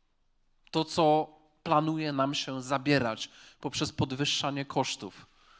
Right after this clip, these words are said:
Dyrektywa budynkowa, mnożenie ciągle wymagań,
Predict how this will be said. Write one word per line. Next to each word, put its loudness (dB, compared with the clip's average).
Dyrektywa 2
budynkowa, -8
mnożenie 4
ciągle -4
wymagań, -2